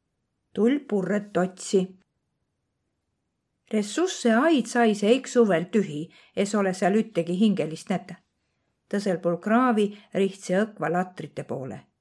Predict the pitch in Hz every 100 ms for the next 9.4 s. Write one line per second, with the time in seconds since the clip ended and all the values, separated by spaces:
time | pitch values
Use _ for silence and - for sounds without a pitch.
0 | _ 175 170 - - 156 160 165 180 160
1 | 180 202 - 147 196 - - - _ _
2 | _ - - 180 165 - - - - 190
3 | 196 156 156 185 233 175 - 190 175 151
4 | 143 - 247 160 - - 127 - - -
5 | - _ _ _ _ - 262 262 - 269
6 | 262 240 226 233 208 202 202 190 214 170
7 | - - - _ _ _ _ _ - 202
8 | 190 175 165 - 240 175 147 156 - -
9 | 180 - - 107